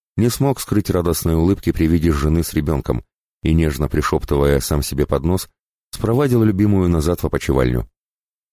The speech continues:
«Входная дверь, что ли, не заперта?» вместо приветствия вопросил молодой торговец, тут же вернувшись в коридор. «Нет».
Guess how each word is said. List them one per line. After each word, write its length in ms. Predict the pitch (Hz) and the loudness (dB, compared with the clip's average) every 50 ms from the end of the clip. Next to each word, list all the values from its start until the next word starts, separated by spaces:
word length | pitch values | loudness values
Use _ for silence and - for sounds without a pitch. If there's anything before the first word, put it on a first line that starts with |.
| _ _ _ _ _ _ | _ _ _ _ _ _
«Входная 520 | - - - 90 87 90 101 101 101 101 | -16 -6 -4 -4 -2 0 0 0 0 0
дверь, 260 | 95 98 120 147 143 | 2 2 2 2 0
что 200 | 123 - - 101 | -2 -2 -2 0
ли, 80 | 90 85 | 0 2
не 60 | 82 | 2
заперта?» 540 | 73 78 78 - 78 - - 73 67 60 - _ _ _ _ _ _ _ _ _ | 0 0 -2 -2 -4 -2 -2 -2 -2 -2 -4 _ _ _ _ _ _ _ _ _
вместо 380 | - 67 73 76 71 - - 78 | -2 0 0 0 0 -2 -4 -4
приветствия 680 | - 78 76 80 92 101 - - - - 85 78 76 76 | -2 0 0 0 0 -2 -2 -6 -4 -2 0 2 2 2
вопросил 500 | 69 76 - - 78 - - 90 85 80 | 0 -2 -2 -2 -4 -4 -2 0 0 0
молодой 360 | 78 78 78 78 76 76 73 | 2 0 2 2 0 0 0
торговец, 520 | - 76 71 78 92 95 90 85 - - - _ _ _ _ _ _ | -2 -4 -2 0 0 0 0 0 -2 -6 -14 _ _ _ _ _ _
тут 180 | - 113 123 104 | 0 0 0 2
же 120 | 95 92 | 2 0
вернувшись 460 | 80 80 78 78 82 76 - - - | 2 2 2 2 0 0 -2 -4 -4
в 40 | - | -2
коридор. 400 | - 78 69 67 65 65 - - _ _ _ _ _ _ _ _ _ | -2 -2 0 0 0 -2 -4 -6 _ _ _ _ _ _ _ _ _
«Нет». 540 | - - 62 64 64 65 65 67 71 78 - | -8 -4 -2 0 0 2 0 0 0 -2 -4